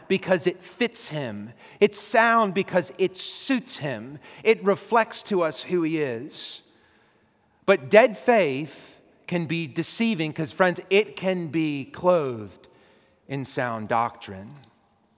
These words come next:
what James calls demon faith. Third, the third mark of dead faith, or the third reason it's deadly,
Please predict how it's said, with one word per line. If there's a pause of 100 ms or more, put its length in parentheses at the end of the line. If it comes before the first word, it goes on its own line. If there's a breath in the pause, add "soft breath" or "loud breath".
(300)
what
James
calls
demon
faith. (460 loud breath)
Third, (100)
the
third (320 loud breath)
mark (1040)
of
dead
faith,
or
the
third
reason
it's
deadly,